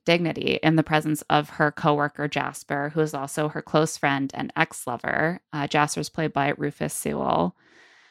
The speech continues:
And she is still just desperately in love with her, even though, uh, she's still desperately in love with him, even though he cheated on her with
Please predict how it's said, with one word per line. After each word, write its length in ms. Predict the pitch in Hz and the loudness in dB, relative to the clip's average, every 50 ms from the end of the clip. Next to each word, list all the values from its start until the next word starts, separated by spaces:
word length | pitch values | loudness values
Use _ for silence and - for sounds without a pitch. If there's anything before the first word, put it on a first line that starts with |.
| _ _ _ _ _ _ _ _ _ - - | _ _ _ _ _ _ _ _ _ 2 6
And 160 | 180 170 - | 6 6 6
she 180 | - - 208 | 4 4 4
is 120 | 208 220 - | 4 4 4
still 420 | - - - 196 180 180 175 175 | 0 0 2 4 4 6 4 2
just 280 | - - 160 - - _ | 0 -2 -4 -6 -6 _
desperately 720 | - - 156 151 - - - - - 190 - - 175 165 160 | -6 -8 -8 -6 -6 -6 -6 -4 -2 -4 -2 0 2 2 2
in 120 | 160 160 | 0 -2
love 220 | 180 156 156 - | -2 -4 -4 -4
with 140 | 143 143 - | -4 -8 -6
her, 340 | - - - - - - - | -6 -6 -4 -4 -4 -4 -2
even 360 | - - 160 151 156 151 156 156 | 0 2 2 4 4 2 4 4
though, 280 | 156 151 151 147 147 - | 6 6 6 6 4 4
uh, 100 | - 165 - | 2 2 2
she's 280 | - - - 190 180 | 2 4 4 4 4
still 160 | - - 202 185 | 6 6 6 8
desperately 400 | - 156 156 - - - 131 156 | 8 6 4 4 2 2 4 4
in 80 | 151 | 4
love 120 | 151 147 - | 4 2 0
with 120 | - - | -4 -8
him, 380 | - - 151 139 123 127 - - | -4 -2 -2 0 0 -2 -2 2
even 300 | - 170 160 170 170 165 | 4 4 6 6 6 6
though 360 | 151 151 147 147 147 147 147 - | 6 6 6 6 4 2 0 -2
he 180 | - - 185 156 | 0 2 2 4
cheated 280 | 139 - 233 226 208 170 | 4 4 4 4 6 6
on 160 | 160 151 151 | 6 4 4
her 300 | - 156 147 143 139 - - | 4 4 6 6 6 4 2
with 300 | 143 147 139 139 - - | 4 2 2 2 0 -4